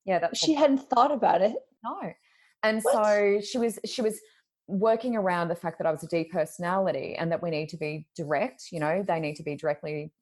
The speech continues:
Speaker 1: speaking to us and sort of presenting the facts. "Here are the facts. These are all the things people hate about you or dislike about what
Speaker 2: But
Speaker 1: you're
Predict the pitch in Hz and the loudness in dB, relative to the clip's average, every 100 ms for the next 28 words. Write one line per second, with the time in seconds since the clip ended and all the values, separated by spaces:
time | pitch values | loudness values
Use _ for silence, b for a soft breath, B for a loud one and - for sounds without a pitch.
0 | _ - - 165 147 160 160 165 170 302 | _ -20 -6 -4 -4 -8 -4 0 2 0
1 | - - - 156 147 - 151 - 156 160 | -4 -6 -4 -4 -2 -4 -4 -4 -6 -4
2 | 160 156 165 - 160 254 - 190 156 147 | -4 -6 -6 -4 -4 -4 -6 -2 -2 -2
3 | - 180 - - 165 156 156 143 151 156 | -2 -4 -4 -4 -4 -2 -2 -2 -6 -8
4 | - 165 - 151 143 170 165 - 214 285 | -6 -6 -4 -2 -2 0 -2 -2 -6 -4
5 | - 160 156 - 147 151 180 156 147 143 | -4 -4 -6 -4 -2 -2 -2 -2 -2 -2
6 | 147 | -4